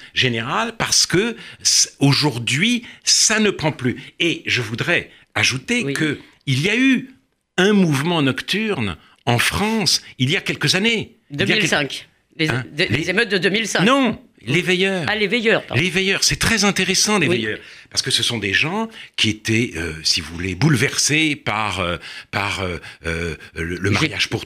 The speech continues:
Speaker 2: oui,
Speaker 1: tous,
Speaker 2: la
Speaker 1: euh,
Speaker 2: G P A, le
Speaker 1: la G P A, la G P A notamment, surtout
Speaker 2: Surtout
Speaker 1: la
Speaker 2: la
Speaker 1: gestation
Speaker 2: G P A,
Speaker 1: pour autrui,
Speaker 2: plus
Speaker 1: surtout
Speaker 2: la
Speaker 1: la gestation,
Speaker 2: G P A.
Speaker 1: ils disaient, ils disaient quelque chose se passe, euh, une mu-, une, un changement de civilisation dont nous ne voulons pas.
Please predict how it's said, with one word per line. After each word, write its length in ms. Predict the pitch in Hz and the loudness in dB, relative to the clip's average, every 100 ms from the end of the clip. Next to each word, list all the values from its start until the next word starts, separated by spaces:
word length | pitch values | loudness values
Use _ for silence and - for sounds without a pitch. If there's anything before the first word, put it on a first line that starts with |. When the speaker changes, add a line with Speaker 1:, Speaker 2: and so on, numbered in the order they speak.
| - | 0
Speaker 2:
oui, 240 | 143 160 | 2 4
Speaker 1:
tous, 180 | 185 - 127 | 2 2 2
Speaker 2:
la 0 | |
Speaker 1:
euh, 20 | 107 | 2
Speaker 2:
G 80 | |
P 180 | - 110 | 0 0
A, 140 | 110 110 | 2 0
le 100 | - | -4
Speaker 1:
la 160 | 101 101 | -2 0
G 160 | 107 | 0
P 240 | - 107 107 | 0 0 2
A, 420 | 127 156 156 98 | 0 0 -2 -4
la 80 | 101 | -2
G 140 | - | -2
P 160 | - 135 | 0 0
A 140 | 170 | 0
notamment, 320 | 170 120 113 | -2 -2 -2
surtout 320 | 110 - - 196 | 0 0 2 0
Speaker 2:
Surtout 200 | - 233 | 0 0
Speaker 1:
la 100 | 208 | 0
Speaker 2:
la 40 | |
Speaker 1:
gestation 160 | 180 135 | 0 2
Speaker 2:
G 60 | |
P 40 | 131 | 0
A, 40 | |
Speaker 1:
pour 60 | 120 | 0
autrui, 120 | 170 | 0
Speaker 2:
plus 80 | - | 0
Speaker 1:
surtout 140 | 196 | 0
Speaker 2:
la 60 | 156 | 0
Speaker 1:
la 60 | |
gestation, 320 | 143 113 123 170 | 0 0 -2 0
Speaker 2:
G 40 | |
P 60 | 131 | -2
A. 40 | |
Speaker 1:
ils 40 | 135 | -2
disaient, 160 | - | -8
ils 80 | - | -6
disaient 160 | 113 156 | -4 -2
quelque 260 | 160 156 | -2 0
chose 280 | - 196 - | 2 2 2
se 180 | - 117 | 0 0
passe, 600 | - - 220 233 220 - - - - | -2 -4 0 0 0 -2 -6 -10 -4
euh, 240 | 113 113 107 - | 0 0 -2 -4
une 180 | 113 131 | 2 4
mu-, 200 | 185 202 | 4 2
une, 180 | 123 127 113 | 0 0 0
un 80 | |
changement 340 | 107 175 151 170 | 0 0 2 2
de 60 | |
civilisation 500 | - 117 127 - 208 196 139 | 2 0 2 2 0 -2 -2
dont 200 | 131 220 | 2 4
nous 100 | 202 | 6
ne 80 | 156 | 6
voulons 240 | 131 131 | 4 2
pas. 160 | 117 | 0